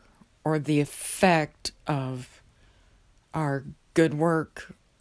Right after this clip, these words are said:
or our spiritual practices. Uh, it's a good example of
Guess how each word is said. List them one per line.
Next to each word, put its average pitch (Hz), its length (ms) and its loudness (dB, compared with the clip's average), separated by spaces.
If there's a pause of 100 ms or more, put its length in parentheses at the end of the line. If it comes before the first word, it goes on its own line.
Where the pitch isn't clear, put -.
or 143 200 -4
our 127 100 -6
spiritual 151 720 -2
practices. 175 1000 4 (1040)
Uh, 139 300 -4
it's - 340 -4 (380)
a 110 60 -6 (280)
good 190 140 8
example 160 600 0
of 131 180 -4